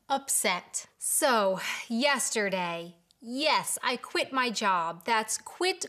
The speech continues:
quit, quit, and split up again with my boyfriend. That's split, split, split.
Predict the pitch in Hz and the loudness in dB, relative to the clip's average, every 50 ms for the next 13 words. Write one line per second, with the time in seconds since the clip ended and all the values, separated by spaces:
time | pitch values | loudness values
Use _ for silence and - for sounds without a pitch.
0 | - - - - 320 302 302 - - - - - - 254 214 220 - - - - | -12 -8 -2 0 0 0 0 -4 -12 -14 -4 2 2 2 2 2 -2 -14 -20 -20
1 | - _ _ _ _ 330 330 311 - - - - 339 370 370 349 339 349 - - | -20 _ _ _ _ -2 0 0 0 -2 -4 -4 -4 0 2 2 2 0 0 -2
2 | 294 269 269 - - - 392 392 381 370 339 311 285 285 285 - 285 269 269 262 | -2 -2 -2 -8 -2 0 2 4 4 2 2 2 0 -2 -2 0 0 0 0 0
3 | 262 277 285 311 320 294 - - 202 185 190 190 202 208 220 - - - - - | 2 2 2 2 0 -2 -2 0 0 0 2 2 2 2 2 2 -2 -2 -2 -4
4 | - - 320 339 311 - - - - - 302 294 285 285 - - - - - 247 | -4 -2 2 2 2 2 0 -4 -4 2 2 2 2 2 0 -4 -6 -2 0 0
5 | 240 208 190 | 2 2 0